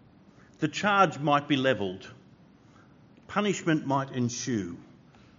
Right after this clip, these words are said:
We could get rid of him for this. And Matthew tells us Jesus saw their thoughts.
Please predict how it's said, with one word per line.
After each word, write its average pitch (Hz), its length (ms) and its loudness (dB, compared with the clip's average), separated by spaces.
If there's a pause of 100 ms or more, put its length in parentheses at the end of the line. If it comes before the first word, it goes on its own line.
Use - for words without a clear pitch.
(160)
We 147 100 -2
could 151 180 -4
get 131 180 -6
rid 117 200 -2
of 101 60 -6
him 95 240 -14
for 92 100 -18
this. - 420 -16 (2500)
And 110 120 -6
Matthew 151 300 -4
tells 131 380 -8
us 120 200 -6 (140)
Jesus 120 540 -4 (100)
saw 98 540 -6 (260)
their 95 160 -8
thoughts. - 640 -12